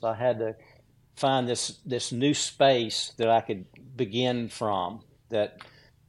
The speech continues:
and, uh, so, you know, it, a lot of self-reflection, looking at, you know, all of that kind of stuff that was deep inside. Uh, uh,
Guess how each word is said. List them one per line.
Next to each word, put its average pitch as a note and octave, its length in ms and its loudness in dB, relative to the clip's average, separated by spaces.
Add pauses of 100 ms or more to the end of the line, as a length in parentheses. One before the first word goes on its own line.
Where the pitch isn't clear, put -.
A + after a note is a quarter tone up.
(300)
and, G#2+ 340 -2
uh, G#2+ 300 2
so, B2+ 500 2
you E3 120 -6
know, A#2 260 0 (220)
it, C3+ 100 -6 (400)
a G2 40 -4
lot C#3 200 6
of C3 60 -4
self-reflection, D3 960 2
looking C#3 340 2
at, B2+ 220 0 (140)
you C3 100 -4
know, A2 60 -8
all C3+ 260 4
of A#2+ 120 4
that C3 260 4 (180)
kind A2+ 220 -4
of G#2 40 -8
stuff A2 360 0
that A2 260 -6 (320)
was A2 180 -8
deep C3+ 480 -2
inside. A#2+ 680 2
Uh, G2+ 380 2 (1000)
uh, G2+ 420 -2